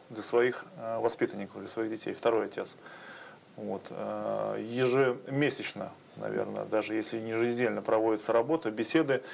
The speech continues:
не со всеми, конечно, подряд, а с определенными группой лиц, как, ну, которая там, знаете, как-то может больше проводить время на улице. Поэтому у нас, а, как говорится, все с этим замечательно.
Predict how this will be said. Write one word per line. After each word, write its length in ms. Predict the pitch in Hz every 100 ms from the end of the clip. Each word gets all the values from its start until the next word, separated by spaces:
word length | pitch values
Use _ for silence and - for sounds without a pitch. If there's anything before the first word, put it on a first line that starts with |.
| - -
не 140 | 113
со 140 | - 127
всеми, 320 | - 196 110
конечно, 400 | 104 101 95 101
подряд, 340 | 110 110 101 -
а 460 | 110 107 104 104 104
с 280 | - - -
определенными 540 | 110 113 123 117 117
группой 320 | 113 117 147
лиц, 180 | 190 - -
как, 200 | - 120 143
ну, 100 | 180
которая 360 | 151 135 120
там, 240 | 110 113 104
знаете, 240 | 113 95
как-то 240 | 107 - 117
может 300 | 135 127 - - - - -
больше 240 | 151 151
проводить 260 | 131 131 127
время 440 | 131 135 123 131 -
на 180 | 135 135
улице. 400 | 113 95 - - - - - - -
Поэтому 640 | 127 135 127 135 131 127
у 20 |
нас, 300 | 156 151 - -
а, 640 | 110 107 107 107 107 104 104 - - - -
как 140 | 107
говорится, 300 | 110 113 -
все 180 | - 131
с 80 | -
этим 300 | 110 110 104 -
замечательно. 680 | 117 120 120 170 - 98